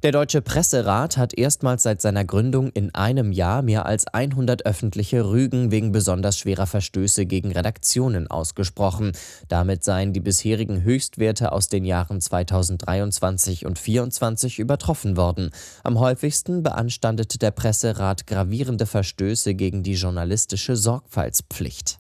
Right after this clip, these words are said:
Mehr als einhundert zumeist minderjährige Jungen sind in Einrichtungen des Franziskanerordens seit neunzehnhundertfünfundvierzig sexuell missbraucht worden. Das geht aus einer Studie hervor, die in München vorgestellt wurde.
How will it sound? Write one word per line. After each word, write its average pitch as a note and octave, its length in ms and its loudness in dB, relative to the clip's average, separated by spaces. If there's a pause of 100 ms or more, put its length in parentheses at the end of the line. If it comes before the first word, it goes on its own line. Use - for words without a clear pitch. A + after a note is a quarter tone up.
(1080)
Mehr A#2+ 260 4
als B2 220 2
einhundert C3 600 2
zumeist A2 420 0
minderjährige A2 680 2
Jungen A#2 440 0
sind B2 220 0
in A2+ 160 -2
Einrichtungen G#2+ 720 -2
des G2 160 -2
Franziskanerordens A2+ 1400 -2
seit G#2+ 260 -2
neunzehnhundertfünfundvierzig G2+ 1400 -2
sexuell F2+ 460 -2
missbraucht F2+ 560 -4
worden. F#2 380 0 (340)
Das E2+ 220 -6
geht F2+ 180 -2
aus - 160 -6
einer F#2 180 -4
Studie B2+ 460 0
hervor, A2 480 0
die B2 160 -4
in A#2+ 140 -2
München A2 340 -2
vorgestellt F2 560 -2
wurde. F2 320 0